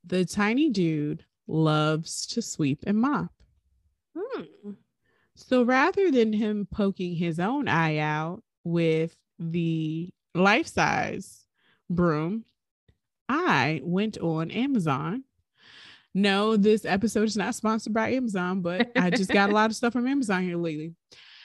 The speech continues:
Speaker 1: And they have two-day delivery. So it works out nicely. Got him a wonderful Melissa and Doug, or Doug and Melissa, um, broom set. And it comes with a broom,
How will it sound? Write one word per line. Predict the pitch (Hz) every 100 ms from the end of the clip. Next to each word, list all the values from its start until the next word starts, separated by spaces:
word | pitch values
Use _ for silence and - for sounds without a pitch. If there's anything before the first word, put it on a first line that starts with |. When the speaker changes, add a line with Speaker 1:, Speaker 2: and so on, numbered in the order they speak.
| _ _ -
Speaker 1:
And | 190 196 202
they | 202 208
have | 202 180
two-day | 214 190 196
delivery. | 196 254 233 156 156 - -
So | - 202
it | 190
works | 196 185 208
out | 180
nicely. | 202 180 - - 175 -
Got | 220 240
him | 233 214 202
a | 165
wonderful | 190 233 262 - 220 208
Melissa | 190 185 180 196 - 226 214
and | 175 180
Doug, | 165 165 156 147 151 165 _ _ _ -
or | 151
Doug | 147 165 175
and | 180 170
Melissa, | 151 160 165 - 151 143 151 175 _ _ _ _ _ _ _ _ _ -
um, | 175 175 170 175 180 _
broom | 175 220 311 415
set. | - 160 147
And | 180
it | 202
comes | 196 196 185
with | 185
a | - 151
broom, | 156 - 170 165 170 240